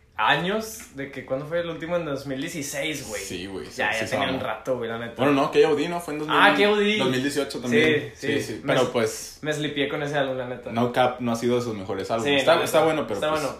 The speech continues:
Speaker 1: Ajá, pero yo creo que los penúltimos, sí,
Speaker 2: no
Speaker 1: la
Speaker 2: generó
Speaker 1: neta.
Speaker 2: tanto hype como creo que este está generando.
Speaker 1: Sí,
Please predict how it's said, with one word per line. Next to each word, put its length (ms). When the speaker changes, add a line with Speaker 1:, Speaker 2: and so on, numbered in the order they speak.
Speaker 1:
Ajá, 340
pero 580
yo 160
creo 140
que 320
los 120
penúltimos, 520
sí, 80
Speaker 2:
no 80
Speaker 1:
la 60
Speaker 2:
generó 220
Speaker 1:
neta. 120
Speaker 2:
tanto 160
hype 240
como 220
creo 200
que 80
este 160
está 160
generando. 420
Speaker 1:
Sí, 260